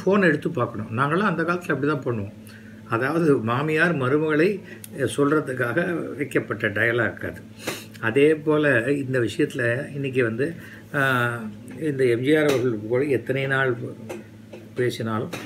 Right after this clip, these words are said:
ரொம்ப சந்தோஷமாக இருக்கக்கூடிய ஒரு விஷயந்தான். அ, அனைத்து இந்திய அண்ணா திராவிட முன்னேற்ற கழகத்துல எம் ஜி ஆர் பிறந்த நாளை சிறப்பாக கொண்டாடுறாங்க, அந்த மீட்டிங்லாம் போடுறாங்க, எல்லாம் நல்ல விஷயம். அதை தாண்டி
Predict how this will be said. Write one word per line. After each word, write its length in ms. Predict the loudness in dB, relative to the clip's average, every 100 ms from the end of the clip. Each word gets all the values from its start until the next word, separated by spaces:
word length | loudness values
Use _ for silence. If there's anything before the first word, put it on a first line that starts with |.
| -12 -8
ரொம்ப 360 | -4 -4 -6
சந்தோஷமாக 680 | -6 -4 0 0 0 -2 -2
இருக்கக்கூடிய 540 | -2 -6 -6 -2 -2 -4 -10 -6 -6 0
ஒரு 520 | 0 2 2 0 -2 -2
விஷயந்தான். 540 | -4 -2 -2 -2 -8 -10 -16 -16 -16 -6
அ, 40 | 0 0
அனைத்து 500 | 0 -2 -2 0 2
இந்திய 200 | 2 2
அண்ணா 240 | 2 0
திராவிட 420 | 0 0 2 2 0
முன்னேற்ற 380 | 0 0 0
கழகத்துல 440 | 0 0 -2 -2 -2
எம் 100 | 0
ஜி 140 | 0
ஆர் 160 | 0 -2
பிறந்த 240 | -4 -4
நாளை 220 | -2 0
சிறப்பாக 480 | 0 -2 -4 -6 -6
கொண்டாடுறாங்க, 720 | -4 -4 -2 -4 -4 -4 -4 -8 -12 -18 -18 -14
அந்த 180 | -8 -4
மீட்டிங்லாம் 460 | -4 -2 -2 -2 -2
போடுறாங்க, 420 | -2 -2 -2 0
எல்லாம் 360 | 0 0 -2 -6 -12 -20 -20 -18 -14 -8 -6
நல்ல 340 | -2 2 2
விஷயம். 360 | 2 0 -2 -4 -4
அதை 320 | 0 0 0
தாண்டி 540 | 2 4 4 2 -2